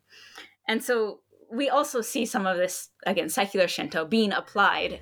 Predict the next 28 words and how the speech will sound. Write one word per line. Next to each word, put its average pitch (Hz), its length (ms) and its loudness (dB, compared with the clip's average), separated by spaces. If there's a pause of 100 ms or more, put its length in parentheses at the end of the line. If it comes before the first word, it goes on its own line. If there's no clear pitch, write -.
to 160 420 0
the 160 260 -4
American 165 540 0
state. - 460 -6 (640)
But, 170 400 -2 (160)
um, 135 500 -4 (920)
even 208 280 0
more 196 200 4
than 151 200 -6
that, 160 380 -2 (260)
uh, 160 220 2
Shinto 185 400 0
was 165 200 -2
sort 160 200 -2
of 151 100 -2
translated 156 600 0
into 156 320 -4
the 156 120 0
American 160 580 -2
religious 151 440 -4
sphere. - 340 -4 (920)
And 214 180 -4
that 247 220 0 (160)
became 190 340 -2
really 233 340 0
important 196 600 -4
post-war, 196 760 0 (600)
um, 147 420 -2